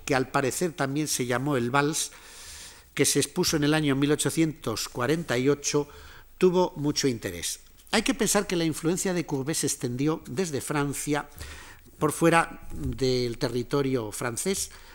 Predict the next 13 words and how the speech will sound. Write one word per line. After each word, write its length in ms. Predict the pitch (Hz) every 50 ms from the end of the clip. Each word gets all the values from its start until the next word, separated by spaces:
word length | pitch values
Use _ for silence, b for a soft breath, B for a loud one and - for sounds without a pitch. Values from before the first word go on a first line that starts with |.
| B B B
a 80 | 139
otros 280 | 139 147 - 160 151 -
países 360 | - 123 127 123 143 139 - 147
europeos, 580 | 135 127 120 117 - - 156 131 110 98 -
puesto 480 | - - - 165 175 - - - 190 180
que 460 | - - - 175 175 - - - - - - - - - - - - - -
Courbet 560 | - 147 135 135 135 170 180 185 - - B B B B B B B
llevó 240 | - 135 135 131 151
sus 180 | - - 156 -
cuadros 600 | - 165 160 151 147 151 160 160 - - - - - B B B B B B B B B - -
a 460 | - 135 131 127 127 123 123 120 120
Bélgica, 720 | 123 156 202 180 - - 170 160 - - 160 156 - - - - -
Alemania 680 | - 117 113 117 127 156 165 170 165 170 170 165 170